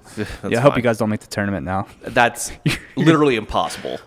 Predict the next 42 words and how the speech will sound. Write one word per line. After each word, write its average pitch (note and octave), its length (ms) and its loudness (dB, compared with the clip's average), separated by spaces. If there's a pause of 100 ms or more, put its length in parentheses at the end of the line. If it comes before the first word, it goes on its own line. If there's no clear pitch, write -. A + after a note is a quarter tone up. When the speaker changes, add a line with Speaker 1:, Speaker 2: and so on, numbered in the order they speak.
Speaker 2:
Or - 120 0
Speaker 1:
at D3+ 60 2
Speaker 2:
you C#3+ 60 0
Speaker 1:
this D3+ 80 6
Speaker 2:
lose D3+ 180 4
the C#3+ 40 -2
Speaker 1:
point. C#3 80 4
Speaker 2:
next, C3+ 180 0
like, B2+ 140 0
ten B2 220 0
games. A2 200 -2
Speaker 1:
We D3 60 6
would D#3 100 6
have D3+ 140 2
to F#3+ 80 2
go D3+ 200 -2
on C3 80 0
a C3 40 -2
ten-game A2+ 480 0
losing G2 300 -4
streak, F2+ 320 -6
which, C#3+ 280 2
like A#2 160 0
I C3 60 0
said, A#2+ 240 0
any A2+ 160 0
outco-, A#2+ 400 -2
no A#2 180 2
outcome C3 300 0
would B2 140 -4
surprise A#2+ 340 -2
me. F#2 140 -10
So, F#2+ 280 -4
<laughs> - 1400 -16
God F2+ 200 -10
damn - 200 -10
it, - 120 -6
I - 40 -14
hope - 180 -12
that - 120 -10
doesn't - 280 -8
happen. - 280 -10